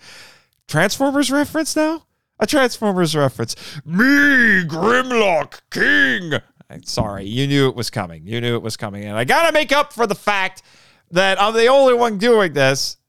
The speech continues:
so bear with me, please. Oh, yeah, and I'm looking at this, and, you know, that we're getting, there's, here's the thing. The first half of this collection, there's no chapter demarcations.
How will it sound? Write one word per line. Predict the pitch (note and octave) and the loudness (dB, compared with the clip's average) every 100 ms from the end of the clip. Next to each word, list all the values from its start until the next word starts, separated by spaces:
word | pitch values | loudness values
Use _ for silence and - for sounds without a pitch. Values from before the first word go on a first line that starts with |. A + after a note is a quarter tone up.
| - | -10
so | - F#3 F3+ F3 F3 E3+ - _ D#3 | 0 4 4 6 4 2 -4 _ -2
bear | G#3+ A#3 | 2 4
with | G#3 F#3+ - | 4 2 0
me, | C3+ A2 A2 _ _ _ _ _ | -2 -2 -6 _ _ _ _ _
please. | C#3+ A#2 F#2+ - _ _ _ - | -6 -4 -6 -14 _ _ _ -2
Oh, | F#3+ | 2
yeah, | G#3+ G#3+ F#3 | 4 2 2
and | E3+ | 0
I'm | E3+ | -2
looking | F#3+ F3+ E3 | -4 -4 -6
at | E3 | -4
this, | D3+ | -4
and, | E3 | -4
you | E3+ | -4
know, | E3 | -2
that | F#3 G3 | -4 -4
we're | G3 | -2
getting, | C4 C#4+ A#3+ G3 | 2 2 0 -2
there's, | C4+ A3+ - _ _ _ _ | -2 -4 -12 _ _ _ _
here's | - D#4 D#4 | -6 -4 -4
the | G#3+ | -6
thing. | - D3+ B2 | -4 -4 -4
The | A#2+ | -10
first | - D4 - | -6 -6 -6
half | G#3+ G#3+ G#3 G3 - | -4 -2 0 -2 -4
of | E3 E3+ D3 | 0 0 0
this | F3 - | -6 -6
collection, | - C#3+ A#2+ B2+ C3 - G3+ G#3 - _ _ _ | -4 -4 -2 -4 -4 -4 -4 -6 -12 _ _ _
there's | F#3+ F#3 F3+ D#3+ D#3+ C#3 | -2 0 0 -2 -8 -8
no | D#3 D#3+ F3+ F#3+ F#3 F#3 F#3 - _ _ | -6 -2 0 2 2 2 -2 -10 _ _
chapter | - E3 D3 - G3+ G#3 G#3 | -6 -2 -4 -4 -2 0 0
demarcations. | F#3+ G#3 G3+ G3+ G3+ - G3+ G3+ A3+ A#3 A#3+ | -2 -4 -2 -2 -2 -2 -2 -2 -6 -8 -12